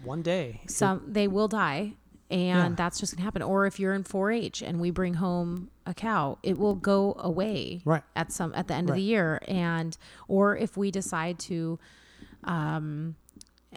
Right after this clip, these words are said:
Speaker 2: have, you know, livestock for beef or for pork, we will have to, we will be getting meat birds that we will eventually process. Like, there is an end to everything,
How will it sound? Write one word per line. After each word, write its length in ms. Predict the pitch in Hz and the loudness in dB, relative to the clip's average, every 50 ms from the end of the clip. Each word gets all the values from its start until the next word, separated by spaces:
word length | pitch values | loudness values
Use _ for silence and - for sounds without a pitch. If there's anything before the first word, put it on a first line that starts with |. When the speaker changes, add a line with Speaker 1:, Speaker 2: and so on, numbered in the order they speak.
| - - | -18 -14
Speaker 2:
have, 760 | - - - 151 151 156 160 165 160 175 - - - - - _ _ _ _ _ _ _ _ _ _ _ | -10 -6 -4 -2 0 0 0 0 -2 -4 -8 -12 -16 -16 -18 _ _ _ _ _ _ _ _ _ _ _
you 200 | - - 175 175 | -4 -2 0 2
know, 380 | 175 165 160 151 143 156 170 180 180 185 | 2 2 0 0 0 0 -2 -2 -2 -2
livestock 580 | 190 185 208 214 - - - 170 151 - - - | 0 0 0 0 -2 -2 -2 -2 -4 -4 -6 -8
for 440 | - - 170 170 165 160 160 160 151 - | -4 -2 -2 0 0 0 -2 -4 -4 -4
beef 400 | 233 240 220 170 160 - - - - | -2 -2 0 -2 -2 -4 -10 -12 -8
or 520 | - 180 170 165 160 156 151 151 151 151 170 | -4 -2 -2 0 0 -2 -2 -2 -4 -4 -6
for 260 | - - - 151 147 143 | -8 -6 -4 -4 -4 -2
pork, 480 | - - - 202 165 135 - - - - - - | -2 0 2 2 2 2 0 -4 -8 -8 -10 -8
we 200 | 202 170 175 180 | -4 0 0 2
will 340 | 175 156 165 175 170 170 180 | 2 2 2 2 2 2 0
have 340 | 175 170 165 156 160 - - | -2 -2 -4 -6 -6 -8 -10
to, 180 | - - - - - | -12 -10 -10 -8 -4
we 200 | 180 190 202 202 | 0 2 2 2
will 200 | 180 185 202 190 | 4 2 0 0
be 200 | 170 196 185 165 | 0 0 -2 0
getting 380 | - 180 165 165 170 170 170 | 0 2 2 2 2 2 2
meat 220 | 185 220 254 - - | 2 0 0 0 -2
birds 320 | 170 160 151 147 151 - | -2 -2 -2 -4 -6 -6
that 200 | - 147 135 - | -6 -4 -4 -4
we 140 | 165 170 160 | -2 -2 -2
will 160 | 156 165 165 | -2 0 -2
eventually 600 | 160 147 160 151 156 - - 165 156 156 156 151 151 | -2 -2 -2 -4 -4 -4 -4 -2 -2 0 0 -2 -2
process. 600 | - - - 214 226 - - - - - - - | -2 0 0 0 0 0 -2 -4 -4 -6 -6 -6
Like, 180 | - 160 151 - | -6 -6 -4 -2
there 180 | - 202 208 214 | 0 0 2 2
is 120 | 220 202 | 0 0
an 100 | 202 175 | -2 -2
end 320 | - - 180 180 180 175 | -2 -2 -2 -2 -2 -4
to 140 | - 196 - | -6 -6 -6
everything, 580 | 151 160 170 165 165 - - 151 143 147 151 | -6 -4 -4 -6 -6 -6 -6 -6 -6 -6 -6